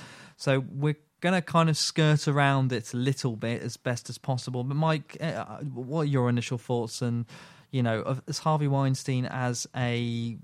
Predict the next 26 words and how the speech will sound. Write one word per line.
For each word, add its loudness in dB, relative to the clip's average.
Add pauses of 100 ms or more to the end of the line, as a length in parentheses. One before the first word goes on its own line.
(300)
a -6
bastion 0
of -6
filmmaking -2
in -4
terms -4
of -8
his -6
influence -2
from -6
behind -2
the -4
scenes? -8 (840)
With 2
the 0
Weinstein 0
Company, -4
obviously, -8 (200)
he -4
is -6
notorious -4
for -10 (140)
cutting -4
films -4
down. -4
Well, -12